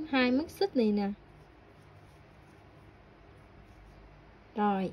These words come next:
sau đó là mình sẽ móc mũi dời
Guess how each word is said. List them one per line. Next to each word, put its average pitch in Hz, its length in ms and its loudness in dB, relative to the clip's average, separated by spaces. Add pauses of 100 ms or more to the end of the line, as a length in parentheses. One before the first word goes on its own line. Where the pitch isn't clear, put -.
(400)
sau 262 260 4
đó 247 280 2
là 311 200 2
mình 220 220 2
sẽ 220 220 -4
móc 311 340 0 (140)
mũi 214 220 2 (100)
dời 233 420 6